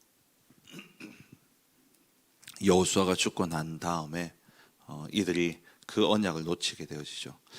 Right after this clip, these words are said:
그러면서 일어난 시대가 바로 사사 시대입니다. 아시다시피 이 사사 시대는 열-, 열네 번이나, 어, 같은 역사가 반복되어졌는데, 어, 하나님을 잘 섬기던 백성들이 타락해서 하나님을 떠나게 되어지고,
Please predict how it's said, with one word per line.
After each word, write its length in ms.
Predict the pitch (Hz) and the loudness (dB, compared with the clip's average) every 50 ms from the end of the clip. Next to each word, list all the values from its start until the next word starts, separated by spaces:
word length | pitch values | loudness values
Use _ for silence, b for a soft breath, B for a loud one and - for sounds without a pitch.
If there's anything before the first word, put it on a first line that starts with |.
| B B B B | B B B B
그러면서 480 | - - 113 113 113 110 101 - 101 | 6 8 8 8 8 6 4 4 4
일어난 360 | 95 98 95 95 92 87 85 87 | 4 4 2 0 0 0 0 0
시대가 380 | - - - 95 82 76 80 | 0 0 2 0 0 0 -2
바로 360 | 78 - 78 80 82 90 90 | -8 -8 -10 -10 -8 -8 -6
사사 360 | - - - - 76 - 85 82 | -6 -6 -6 -6 -6 -4 -4 -4
시대입니다. 560 | - - - - 87 - - 80 - - - _ _ _ B B B B B B B B | -4 -4 -4 -4 -6 -8 -8 -20 -20 -20 -20 _ _ _ B B B B B B B B
아시다시피 680 | B - 87 90 - - - 92 87 - - - 92 90 | B 2 2 4 4 6 4 4 4 4 0 0 0 0
이 40 | |
사사 320 | 90 - 98 92 95 98 90 | 0 0 -2 0 0 0 0
시대는 500 | - - - - 95 87 92 98 95 82 - - B B B B B B - | 0 0 0 0 0 0 0 -4 -4 -6 -10 -16 B B B B B B 6
열-, 320 | 92 92 95 104 - - - 151 | 8 10 10 10 8 4 -6 2
열네 440 | 104 95 98 104 107 101 98 92 92 | 6 10 10 10 10 10 8 8 8
번이나, 640 | 87 101 101 101 92 85 85 87 90 87 87 - - _ b b b b b b - | 6 4 2 2 0 -2 0 0 0 -2 -2 -6 -12 _ b b b b b b -10
어, 360 | - 76 76 80 80 80 - - | -8 -8 -6 -6 -6 -8 -6 -4
같은 500 | - - 95 - - - 107 95 95 92 | 0 0 0 0 0 0 0 2 0 0
역사가 400 | 85 82 - - - 90 80 80 78 | -2 -2 -2 -2 0 0 0 -2 -2
반복되어졌는데, 1080 | - - 82 85 82 87 - - 90 82 78 80 78 78 78 78 76 - 90 90 87 - _ _ _ _ _ _ b b b b b b b b b b - | -4 -4 -6 -6 -6 -8 -2 0 0 0 0 -2 -8 -10 -10 -12 -8 -8 -8 -8 -8 -14 _ _ _ _ _ _ b b b b b b b b b b -4
어, 120 | 90 87 | -2 0
하나님을 440 | 90 127 123 117 110 110 107 107 104 | 4 6 6 8 6 6 4 2 2
잘 220 | - - 80 82 | 2 0 0 -2
섬기던 440 | - - - 107 101 107 - 92 90 | -2 -2 -2 0 -2 -2 -2 -2 -4
백성들이 520 | 95 101 - - 92 85 82 80 87 85 - - | -4 -6 -6 -6 -6 -6 -4 -2 -2 -4 -4 -6
타락해서 760 | - - 98 95 95 92 - - 80 - - - 90 113 - _ _ B B B B B B | -6 0 0 0 0 0 -4 -4 -4 -4 -4 -4 -6 -8 -10 _ _ B B B B B B
하나님을 460 | B - - 113 110 101 98 92 87 | B 0 2 4 4 4 4 2 0
떠나게 360 | 85 - 92 92 92 90 87 85 | 2 2 2 2 2 0 0 -2
되어지고, 600 | - 82 80 78 - - - - - 78 - | -2 -2 -4 -4 -6 -8 -10 -10 -14 -18 -20